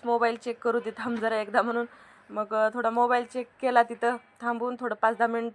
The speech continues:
थांबल्याच्या नंतर जरा आराम पण वाटतंय. आणि मग, अ, मानसीला चल म्हणलं तर मानसी येऊन बसली लगेच,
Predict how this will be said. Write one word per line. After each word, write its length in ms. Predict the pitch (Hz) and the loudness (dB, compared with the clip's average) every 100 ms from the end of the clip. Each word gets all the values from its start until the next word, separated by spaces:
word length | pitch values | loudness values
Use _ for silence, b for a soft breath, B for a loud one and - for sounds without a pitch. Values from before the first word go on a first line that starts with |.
| - _ | -14 _
थांबल्याच्या 400 | 247 240 240 240 | -6 -4 -4 -4
नंतर 240 | 233 233 226 | -6 -4 -2
जरा 240 | 226 226 | 4 8
आराम 260 | 233 254 254 | 10 8 6
पण 160 | 262 | 2
वाटतंय. 340 | 240 220 247 269 b b b b | 2 0 -6 -8 b b b b
आणि 380 | - 220 226 233 | -8 -6 -4 -4
मग, 260 | 233 240 240 | -2 -2 2
अ, 200 | 247 240 | 2 4
मानसीला 480 | 247 254 262 277 269 | 4 2 -2 -2 0
चल 220 | 277 262 | 0 0
म्हणलं 200 | 262 254 254 | 0 -2 -2
तर 100 | 262 | 0
मानसी 440 | 254 262 262 285 | 2 0 -2 -8
येऊन 240 | 277 294 294 | -4 -4 -2
बसली 340 | 381 - 381 | -6 -2 -2
लगेच, 240 | 339 302 | -2 -4